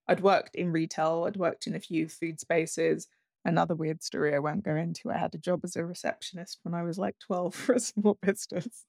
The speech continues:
It's a long story. And I think that those experiences probably helped me to understand a little bit about the world of business. I don't know that you need a huge amount of experience. I,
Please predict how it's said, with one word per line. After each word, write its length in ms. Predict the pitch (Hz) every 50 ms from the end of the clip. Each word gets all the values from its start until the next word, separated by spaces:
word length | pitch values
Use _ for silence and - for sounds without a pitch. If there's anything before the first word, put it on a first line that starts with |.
| _ _ _
It's 320 | - - - - - - -
a 20 |
long 220 | 196 196 185 180 190
story. 380 | - - - - - - - - - - - - - _ _ _
And 140 | - 214 226
I 60 | 240
think 640 | 247 - - - 285 285 302 285 233 - _ - - - _ _ _ _ _ _ _ _ -
that 160 | 214 208 - - 185 160 -
those 340 | 208 190 202 208 214 208
experiences 1080 | 202 165 - - - - - - 202 196 190 185 180 180 - - - - 170 165 165 -
probably 520 | - - 190 165 170 165 165 170 165 170
helped 440 | 170 - - 165 170 - - - -
me 180 | 202 190 190 196
to 240 | 196 - 226 196 196
understand 640 | 190 196 185 196 - - - 180 180 185 190 185
a 40 | 196
little 260 | 180 180 180 - 190
bit 180 | 196 214 226 -
about 240 | - 226 247 247 -
the 80 | -
world 180 | 220 226 233 220
of 120 | 233 214
business. 420 | - 233 240 - 247 285 339 349 - _ _ _ _ _ _ _ _ _
I 80 | - -
don't 220 | 170 196 220 202
know 180 | 202 262 262 269
that 160 | 233 240 208 -
you 140 | 196 202
need 380 | 185 190 190 185 190 208 226 202
a 40 | 196
huge 300 | 180 - 151 156 151 -
amount 220 | - 156 151 -
of 80 | - -
experience. 560 | - - - - - - - - - - -
I, 220 | - - 208 202